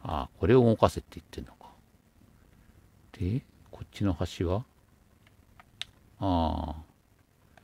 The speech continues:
とりあえずこれに乗ってジャンプ。なんか鎖とかないの？ないね。見た感じ、上に、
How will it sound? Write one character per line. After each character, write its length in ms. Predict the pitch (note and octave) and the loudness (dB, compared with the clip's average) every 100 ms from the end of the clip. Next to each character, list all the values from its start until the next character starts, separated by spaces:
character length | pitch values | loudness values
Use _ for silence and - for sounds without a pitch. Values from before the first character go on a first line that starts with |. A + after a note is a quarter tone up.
| _ _ _ - _ _ - | _ _ _ -20 _ _ -20
と 80 | - | -6
り 120 | A2 | 0
あ 40 | G#2+ | 0
え 20 | |
ず 80 | D#2+ | -2
こ 180 | - G#2 | -4 0
れ 120 | C#3 | 2
に 100 | C#3 | 2
乗 80 | C3+ | 0
っ 20 | |
て 200 | - A#2+ | 0 -2
ジ 240 | - - | 0 2
ャ 40 | C3 | 4
ン 60 | |
プ。 120 | - - - - - - - - - - - - - - - - | 2 -8 -14 -20 -20 -20 -20 -20 -20 -20 -20 -20 -20 -20 -20 -2
な 100 | A2 | 0
ん 40 | |
か 100 | - | 0
鎖 340 | - - C3+ B2+ | -4 4 6 6
と 120 | A#2+ | 4
か 120 | F2+ | 4
な 120 | D#2 | 4
い 60 | C#2+ | 2
の？ 80 | - - - _ _ | -2 -20 -20 _ _
な 140 | D2 C#2 | -4 -2
い 60 | |
ね。 280 | C2+ D#2 - - _ _ - - - - - - - - - - - - - - | -4 -6 -8 -16 _ _ -20 -20 -20 -18 -18 -18 -18 -20 -20 -20 -20 -20 -8 -4
見 100 | G#3 | 8
た 160 | D#3 | 8
感 340 | - G#2 G2 E2+ | 10 8 8 6
じ、 180 | F2+ | 4
上 360 | E2+ F#2+ C3 C#3+ | 4 6 8 8
に、 240 | D3 C3+ | 6 4